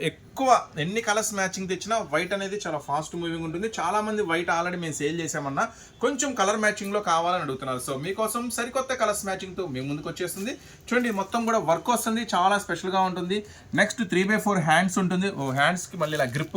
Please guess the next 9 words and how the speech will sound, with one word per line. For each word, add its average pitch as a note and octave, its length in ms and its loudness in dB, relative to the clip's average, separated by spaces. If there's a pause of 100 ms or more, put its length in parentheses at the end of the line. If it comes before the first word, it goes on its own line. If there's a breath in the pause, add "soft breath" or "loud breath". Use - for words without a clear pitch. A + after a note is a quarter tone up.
కూడా F#3 180 10
వస్తుంది E3 340 -2
హ్యాండ్స్ D3 280 0
దగ్గర. D3 180 6 (440 loud breath)
So, G3 80 4 (160)
మంచి B3 280 2 (100)
హెవీ A3 200 0 (100)
క్వాలిటీతో G3+ 420 4 (100)
ఒక D#3 80 -2